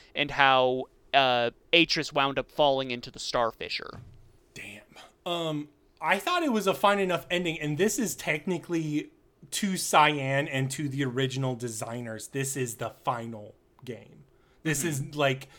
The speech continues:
Speaker 2: the, the later games are extra because a company wanted to make them.
Speaker 1: They're,
Speaker 2: You know what I
Speaker 1: they
Speaker 2: mean?
Speaker 1: were made because Ubisoft bought the license, which we talked about in
Speaker 2: Yes.
Speaker 1: the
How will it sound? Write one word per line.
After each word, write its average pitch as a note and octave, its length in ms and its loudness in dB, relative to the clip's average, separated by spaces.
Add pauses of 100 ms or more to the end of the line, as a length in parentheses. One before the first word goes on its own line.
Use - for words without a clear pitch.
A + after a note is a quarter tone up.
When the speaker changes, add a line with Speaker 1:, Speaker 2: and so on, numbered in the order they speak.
(160)
Speaker 2:
the, E3 320 0
the D#3 200 4
later D#3+ 540 2
games C#3+ 580 -2 (100)
are B2+ 540 2 (440)
extra C3+ 840 0 (260)
because C#3 400 -4
a C3+ 80 -2
company C3 460 -4
wanted A2+ 360 -6
to G#2+ 80 -14
make G#2+ 420 -18
them. E3 140 -20
Speaker 1:
They're, E3 320 8 (100)
Speaker 2:
You C#3+ 140 -4
know C#3 80 -2
what C3+ 140 -2
I C3 40 0
Speaker 1:
they F#3+ 140 8
Speaker 2:
mean? F3+ 40 4
Speaker 1:
were F3+ 100 4
made D#3+ 400 4
because D3+ 340 -2
Ubisoft D3 640 2
bought A2 300 2
the A#2 80 -8
license, - 680 -4
which - 220 -2
we C3+ 80 -4
talked D3 380 4
about A2+ 420 -2
in C3 60 -6
Speaker 2:
Yes. A2+ 500 -8
Speaker 1:
the A2 240 -2